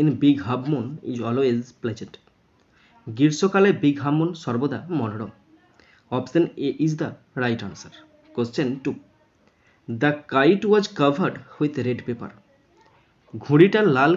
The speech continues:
কাগজ দিয়ে আবৃত ছিল। Option B is the right answer। Question three, they used an old letter। তারা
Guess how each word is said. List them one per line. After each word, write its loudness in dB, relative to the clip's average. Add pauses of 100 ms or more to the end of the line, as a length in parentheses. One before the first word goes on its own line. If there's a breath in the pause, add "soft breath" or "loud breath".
কাগজ 0
দিয়ে 2 (100)
আবৃত -6 (120)
ছিল। -10 (260)
Option -10 (120)
B -16 (220)
is -6 (100)
the -8 (300)
right -6
answer। -20 (960)
Question -4 (180)
three, -8 (1080 soft breath)
they 8 (220)
used 0 (600)
an 2 (320)
old 2 (100)
letter। -8 (720 soft breath)
তারা 0